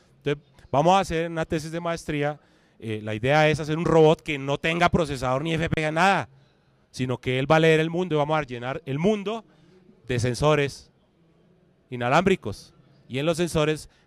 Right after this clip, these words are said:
eh, eso, esos sensores inalámbricos o esos, eh, que, esa red de sensores vamos a poner cierta información.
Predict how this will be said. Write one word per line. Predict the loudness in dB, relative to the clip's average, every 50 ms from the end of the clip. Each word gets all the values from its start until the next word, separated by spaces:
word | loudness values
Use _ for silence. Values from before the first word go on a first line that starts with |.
| _ -20
eh, | -18 -12 -8 -6 -4 -4
eso, | -2 -2 -4 -4 -6
esos | -8 -8 -6 -6 -4
sensores | -4 -6 -4 -4 -4 -4 -4 -6 -8
inalámbricos | -8 -6 -4 -4 -4 -4 -6 -8 -8 -10 -10 -10 -12 _ _ _ _ _
o | -10 -8
esos, | -6 -6 -8 -8 -8 -12
eh, | -14 -14 -14 -12
que, | -10 -10 -10 -10 -12
esa | -8 -6 -4 -2
red | 0 0 0 0
de | -2 -4
sensores | -6 -6 -4 -4 -2 -2 -2 -2
vamos | -4 -4 -4 -4
a | -2
poner | -2 -2 -2 -2 -2
cierta | 0 -2 -2 -2 -4
información. | -8 -8 -8 -8 -10 -10 -10 -10 -12 -14